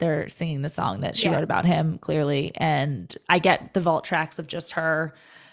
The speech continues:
Speaker 1: but obviously if he's on one, I'm gonna be pumped either way.
Speaker 2: I
Speaker 1: Like,
Speaker 2: know.
Speaker 1: if it's not Style remix, it's fine.
Speaker 2: It's been so circulated since the second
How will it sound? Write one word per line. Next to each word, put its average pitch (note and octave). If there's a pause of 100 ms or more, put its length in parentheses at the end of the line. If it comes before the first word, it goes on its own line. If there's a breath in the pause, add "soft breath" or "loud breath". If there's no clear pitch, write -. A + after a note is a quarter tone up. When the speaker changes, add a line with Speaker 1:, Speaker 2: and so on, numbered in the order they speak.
Speaker 1:
but G3+
obviously F#3
if D#3
he's D#3+
on D#3
one, C#3+
I'm D3
gonna D3
be D3+
pumped C#3+
either -
way. - (100)
Speaker 2:
I G#3+
Speaker 1:
Like, D#3
Speaker 2:
know. -
Speaker 1:
if F3+
it's F#3
not F3 (140)
Style D#3
remix, B2
it's -
fine. F#3 (180)
Speaker 2:
It's B3+
been F4+
so -
circulated G3
since G3+
the G#3
second F#3